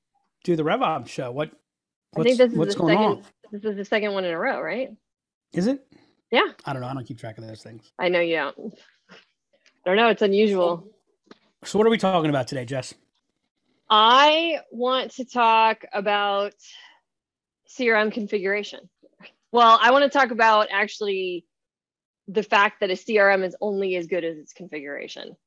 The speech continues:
Speaker 1: Jess, I couldn't say it better myself.
Speaker 2: I know. <laughs> So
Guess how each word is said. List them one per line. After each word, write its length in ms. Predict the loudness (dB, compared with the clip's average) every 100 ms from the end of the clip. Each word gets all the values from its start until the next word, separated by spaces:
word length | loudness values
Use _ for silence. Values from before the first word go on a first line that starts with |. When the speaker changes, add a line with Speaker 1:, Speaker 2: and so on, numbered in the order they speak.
| _ _ _ _ _
Speaker 1:
Jess, 380 | -4 -2 -2 -4 -6
I 80 | -4
couldn't 300 | -2 -2 0
say 180 | 0
it 80 | 0
better 160 | -2 -4
myself. 400 | -6 -12 -14 -16 _ _ _ _ _ _ _ 0
Speaker 2:
I 60 |
know. 340 | 4 4 2 -2 -10 -12 -16 -20 _ _ _
<laughs> 60 | -2 0 -2 -4 -4 -18 _ _ _ _ -8 -4 -4 -6 _ _ _ _ _ _ _ _ _
So 760 | -6 4 6 8 8 8 6